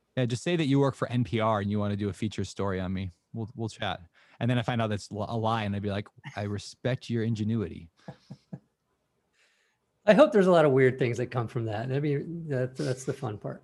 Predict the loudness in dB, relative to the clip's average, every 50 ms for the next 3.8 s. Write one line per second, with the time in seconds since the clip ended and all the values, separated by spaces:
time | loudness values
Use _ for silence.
0 | _ _ -10 -8 -6 -4 -4 -4 -4 -2 -2 0 2 4 4 4 4 4 4 4
1 | 4 4 2 2 0 -4 -2 0 0 2 2 2 0 0 -2 _ -8 -6 -6 -4
2 | -6 -4 -4 -4 -4 -2 -2 -2 -2 -2 -2 -2 -2 -4 -6 _ -18 -20 _ _
3 | _ -10 -10 -10 -10 -8 -10 -10 -12 -12 _ _ -4 -4 -4